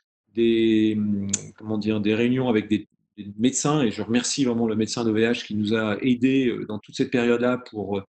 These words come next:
aider, rassurer, euh, donner de l'information. Il venait sur les sites pour indiquer qu'est-ce qu'on devait faire, comment on devait le faire. Il nous a beaucoup donné d'a-, d'avis, et donc, euh, je l'en remercie.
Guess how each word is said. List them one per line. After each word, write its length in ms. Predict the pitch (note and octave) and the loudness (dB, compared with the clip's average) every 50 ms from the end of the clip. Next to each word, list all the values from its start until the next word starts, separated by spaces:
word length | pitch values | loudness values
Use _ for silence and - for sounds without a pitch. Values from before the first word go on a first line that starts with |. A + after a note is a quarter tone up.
| _ _ - | _ _ -6
aider, 420 | C3+ C3 B2+ A#2+ C3 C3+ C3+ C#3 C3 | -2 0 2 4 4 4 4 2 0
rassurer, 760 | G#2+ B2+ B2+ - - - C3 C3 A#2+ B2+ C3 C3 C3 C3 - - _ _ _ _ - | 0 -2 -2 -2 0 0 2 2 2 4 4 2 2 0 -6 -16 _ _ _ _ -14
euh, 60 | G#2+ | -8
donner 280 | F#2+ F#2+ B2+ C3+ C#3 C#3+ | -2 0 2 4 4 2
de 60 | C3 | 2
l'information. 600 | C3 B2+ B2 - A#2+ B2 A#2+ A#2+ - - C#3+ C#3 C3 | 0 -2 -2 0 2 2 2 2 2 0 0 2 2
Il 100 | A#2 A2 | 0 0
venait 340 | G2 A2 C3 C#3 C#3 C#3+ | 2 2 2 4 4 2
sur 160 | C#3 - C3+ A#2+ | 2 2 2 0
les 60 | A#2 | 2
sites 260 | - - C#3 C#3 - | 2 0 -2 -4 -4
pour 180 | - B2 A#2 G#2+ - | -8 -10 -10 -8 -4
indiquer 400 | A2+ A#2 A2 A2+ A#2 - B2 B2 | -4 -2 -2 -2 0 -2 -2 0
qu'est-ce 160 | - - A#2 | -2 -6 -6
qu'on 120 | - - | -4 -2
devait 200 | A2 A2+ G#2+ A2+ | 0 2 2 2
faire, 260 | A2 - - B2+ A#2+ - | 0 0 -2 -4 -4 -4
comment 180 | - A#2+ A2+ A2+ | -4 -2 0 0
on 40 | |
devait 180 | A2+ G2+ G#2+ A2 | 0 2 2 0
le 40 | G#2 | 0
faire. 260 | - - B2+ C3 - _ _ _ _ _ _ | 0 -4 -6 -6 -6 _ _ _ _ _ _
Il 80 | G#2 | -2
nous 80 | A#2 A#2 | -2 0
a 20 | |
beaucoup 280 | G#2+ A2 B2 B2 - D#3 | 2 2 0 0 2 2
donné 240 | B2+ B2 B2 B2 A2 | 2 4 4 4 4
d'a-, 280 | A2+ G#2+ G#2 G#2+ G#2 | 4 2 0 0 0
d'avis, 440 | - A2 A2 G#2+ G#2+ C3 D#3+ E3 D#3+ _ _ _ _ _ _ _ _ | 2 2 2 2 2 0 -2 -2 -2 _ _ _ _ _ _ _ _
et 60 | - | -8
donc, 240 | G#2 A2+ A#2 - - | -6 -6 -4 0 0
euh, 140 | A2 A2 | 0 0
je 140 | G#2 F#2+ A2+ | 0 0 0
l'en 120 | A2+ A2+ G#2+ | 0 2 2
remercie. 640 | A2+ A2+ A#2 A2 - - - D3+ E3+ E3 - - | 2 0 0 -2 -2 -2 -2 -2 -2 -2 -6 -12